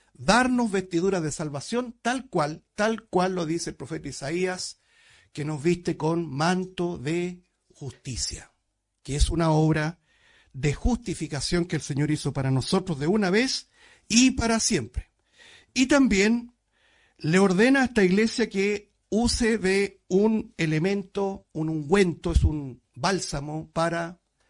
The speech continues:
mejorar la visión, lo dice al final del versículo dieciocho, si usted lo está viendo, Apocalipsis tres,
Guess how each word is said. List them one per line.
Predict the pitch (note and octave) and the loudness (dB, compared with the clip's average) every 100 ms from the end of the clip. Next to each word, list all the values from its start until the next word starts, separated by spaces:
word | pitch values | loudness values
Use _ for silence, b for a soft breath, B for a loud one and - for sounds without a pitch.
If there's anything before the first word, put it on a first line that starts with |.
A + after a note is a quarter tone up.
| _ _ - | _ _ -6
mejorar | D3 D3+ D3 D#3 D#3 | -4 -2 -4 -2 -4
la | D3 | -4
visión, | C#3+ B2+ - F3 F#3 F#3 - _ - | -8 -6 -2 0 -2 -4 -16 _ -8
lo | C3 | -6
dice | C#3+ D3+ | -4 -6
al | B2 | -8
final | - C3 E3+ | -6 -4 -2
del | E3+ | -2
versículo | D#3+ F3 E3+ D#3+ | -2 -2 0 0
dieciocho, | E3 - G3+ D#3+ D#3+ | -2 0 0 0 -4
si | D3 | -8
usted | - D#3 | -6 -6
lo | |
está | C#3+ F3+ | -4 -2
viendo, | F3+ C#3+ E3 | -2 -2 -6
Apocalipsis | C#3 C#3+ C3+ F3 | -8 -8 -8 -8
tres, | F3 F#3+ A3 - | -2 -2 -2 -8